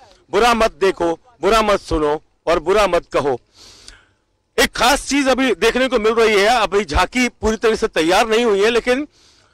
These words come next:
ये, अ, बड़ी-बड़ी, अ, बड़े-बड़े बोतल के शेप में, शीशियों की शेप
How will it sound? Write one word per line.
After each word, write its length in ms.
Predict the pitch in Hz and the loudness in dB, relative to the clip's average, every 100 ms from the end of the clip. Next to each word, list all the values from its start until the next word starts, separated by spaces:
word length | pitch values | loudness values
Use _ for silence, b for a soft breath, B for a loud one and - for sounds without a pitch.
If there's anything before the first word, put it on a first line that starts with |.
| b 147 | b -4
ये, 240 | 254 320 254 | 0 2 0
अ, 380 | 156 208 214 | 0 2 2
बड़ी-बड़ी, 680 | - 117 254 320 247 233 262 | -2 -2 0 0 2 0 0
अ, 360 | 247 _ - 175 - | -4 _ -20 -20 -6
बड़े-बड़े 640 | 185 180 151 247 277 262 233 | -4 -2 0 0 2 0 0
बोतल 580 | 185 226 269 269 226 214 | 0 0 2 0 0 -2
के 100 | 208 | -2
शेप 220 | - 196 - | -2 -4 -4
में, 80 | 165 | -6
शीशियों 440 | 226 226 247 277 | -4 -4 -2 -4
की 180 | 233 240 | -2 -6
शेप 360 | - - 233 | -6 -4 -2